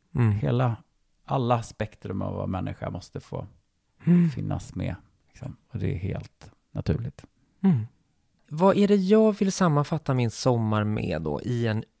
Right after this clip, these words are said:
Speaker 1: djupdykning?
Speaker 2: Mm.
Speaker 1: Ehm, jo, men då började jag tänka, för att nu har det gått snart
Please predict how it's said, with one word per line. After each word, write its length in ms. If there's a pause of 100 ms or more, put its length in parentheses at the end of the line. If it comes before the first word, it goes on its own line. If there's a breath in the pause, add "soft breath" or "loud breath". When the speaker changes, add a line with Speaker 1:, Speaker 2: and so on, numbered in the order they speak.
(1300)
Speaker 1:
djupdykning? 1200
Speaker 2:
Mm. 160 (600 loud breath)
Speaker 1:
Ehm, 760 (580)
jo, 540
men 180
då 120
började 300
jag 180
tänka, 340
för 100
att 100
nu 220
har 180
det 80
gått 300 (460)
snart 680